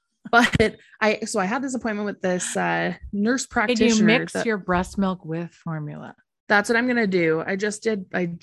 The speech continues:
Speaker 1: strictly did formula, but I'm gonna try to, like, combine them,
Speaker 2: Just,
Speaker 1: um,
Speaker 2: like,
Speaker 1: tomorrow
Speaker 2: slowly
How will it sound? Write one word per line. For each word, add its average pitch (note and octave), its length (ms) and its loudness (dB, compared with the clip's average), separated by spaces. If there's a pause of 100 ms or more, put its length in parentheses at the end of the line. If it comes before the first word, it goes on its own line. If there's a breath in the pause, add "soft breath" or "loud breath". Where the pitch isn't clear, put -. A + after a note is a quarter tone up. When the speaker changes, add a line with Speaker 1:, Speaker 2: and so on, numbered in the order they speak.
Speaker 1:
strictly F#3+ 540 -2
did G#3+ 160 0
formula, A3 340 -4
but G#3 80 -2
I'm F#3 100 -2
gonna F3 160 -4
try F3 220 -6
to, E3+ 140 -4
like, D#3+ 180 -8
combine E3 420 -8
them, C#4 220 -2 (880)
Speaker 2:
Just, F3+ 140 0
Speaker 1:
um, E3 80 -2
Speaker 2:
like, G3+ 160 2
Speaker 1:
tomorrow D#3+ 240 0
Speaker 2:
slowly G3 380 4